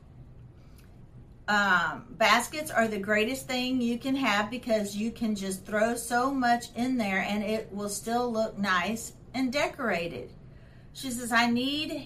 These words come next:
handy for baby right here so it's quick, grab and go," and that comes in handy when you have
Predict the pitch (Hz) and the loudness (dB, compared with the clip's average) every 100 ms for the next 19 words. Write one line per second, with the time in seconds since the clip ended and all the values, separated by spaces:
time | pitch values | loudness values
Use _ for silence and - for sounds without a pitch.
0 | - 311 320 311 311 254 220 214 233 - | -10 -6 -4 -2 -2 -2 0 -2 -2 -4
1 | 226 226 226 240 226 240 233 208 214 233 | -4 -2 0 2 2 -2 -2 2 6 6
2 | 277 381 - - 262 214 214 - 214 208 | 4 -2 -8 -6 -2 0 0 0 0 0
3 | - - - 247 277 - - - - - | -4 -10 -2 2 2 0 -12 -20 -10 2
4 | 220 240 285 277 214 202 196 202 214 220 | 6 6 4 0 4 4 4 2 2 4
5 | 226 - 285 269 285 269 220 214 220 208 | 2 0 -4 -2 -2 0 0 0 -2 -2
6 | 208 214 233 185 185 185 | -2 0 0 2 2 2